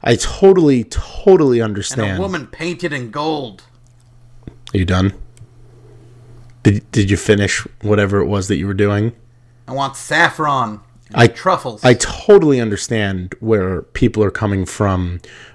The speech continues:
Speaker 1: with, "Listen, that's
Speaker 2: I
Speaker 1: a,
Speaker 2: want
Speaker 1: it's a late
Speaker 2: peacocks.
Speaker 1: first round pick," but the Rangers used one of those late first round picks. I believe it was the Boston selection.
Speaker 2: Bundles of silk.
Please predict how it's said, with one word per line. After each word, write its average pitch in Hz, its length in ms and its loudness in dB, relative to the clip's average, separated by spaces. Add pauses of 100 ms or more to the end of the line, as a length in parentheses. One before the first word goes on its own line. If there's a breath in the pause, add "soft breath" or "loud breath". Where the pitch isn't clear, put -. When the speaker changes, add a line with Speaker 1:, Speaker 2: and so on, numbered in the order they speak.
(100)
Speaker 1:
with, 104 300 2
"Listen, 104 320 2
that's 101 220 -4
Speaker 2:
I 101 40 2
Speaker 1:
a, 98 40 2
Speaker 2:
want - 140 -2
Speaker 1:
it's 104 120 -2
a 104 60 2
late 104 200 2
Speaker 2:
peacocks. - 200 -2
Speaker 1:
first 107 260 0
round 101 240 -2
pick," - 360 -2
but 104 140 -2
the 107 80 2
Rangers 127 460 2
used 101 1000 -2 (480 soft breath)
one 113 200 2
of 95 120 0
those 101 240 2
late 104 260 0
first - 320 -2
round 95 240 -2
picks. 98 260 -2
I 95 60 -2
believe 113 320 2
it 104 40 0
was 92 160 -2
the 98 80 -4
Boston 95 580 -2
selection. 92 480 -4
Speaker 2:
Bundles 156 300 -4
of 117 120 -14
silk. - 540 -4